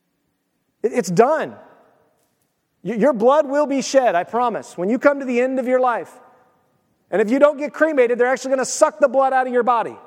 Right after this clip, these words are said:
<laughs> right? They're gonna pump stuff into your body. He goes on and he says, "In struggling against sin, you've not yet resisted to the point of shedding blood." And that is so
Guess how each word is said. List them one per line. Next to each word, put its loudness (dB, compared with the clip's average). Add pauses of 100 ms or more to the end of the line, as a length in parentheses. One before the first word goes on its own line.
(400)
<laughs> -20
right? 2
They're -2
gonna 0
pump 2
stuff 2
into 0
your 0
body. 2 (2750)
He -12
goes 2
on 2
and -6
he -4
says, 0
"In -6
struggling -2
against -4
sin, -10 (760)
you've 0
not 0
yet 0
resisted -4
to -6
the -6
point -4
of -10
shedding -6
blood." -4
And -6
that -2
is -6
so -2